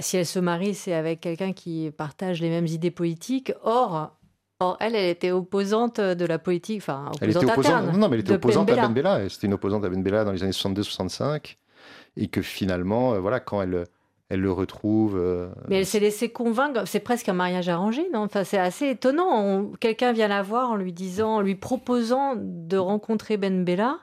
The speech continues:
Speaker 1: Euh, enfin, c'est, c'est très étonnant
Speaker 2: Non, non, c'est
Speaker 1: comme
Speaker 2: assez, c'est,
Speaker 1: situation.
Speaker 2: c'est, c'est très, très étonnant. Et, mais, mais, mais c'est, c'est là où, euh,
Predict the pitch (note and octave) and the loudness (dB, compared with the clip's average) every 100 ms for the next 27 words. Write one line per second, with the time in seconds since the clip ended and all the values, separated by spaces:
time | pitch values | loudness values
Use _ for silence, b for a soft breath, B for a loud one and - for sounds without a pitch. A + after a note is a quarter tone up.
0 | _ B B B B B B B - E3 | _ B B B B B B B -6 -2
1 | E3 D#3+ C3+ C3 G#2 - D#2 F3 E3 D3+ | 0 0 -2 -2 -4 -6 -8 -6 -6 -6
2 | D#3+ D#3+ - D3 D3 D3 - A#3+ G3 F#3 | -6 -8 -6 -4 -4 -8 -6 -2 -2 0
3 | A#3+ D4+ A#3 _ - A#2+ D3 - - F3 | -2 -2 -6 _ -6 -2 0 0 -2 0
4 | A2+ A2 F#3+ F2+ - G3+ F#3+ - - A2+ | 2 2 0 -2 -2 -6 -6 -10 -6 -6
5 | - A2 A2 A2+ C3+ D#3+ B2 G2+ F#2 - | -2 -2 0 0 2 2 2 0 -2 -10
6 | B B B B G#2 B2 A#2 B2 A#2 A2 | B B B B 0 2 4 4 4 2
7 | G#2+ A2+ - A2+ B2+ C#3+ C3 A2 A2 G#2 | 2 -4 0 2 4 4 4 4 4 4
8 | G2+ G2 | 2 0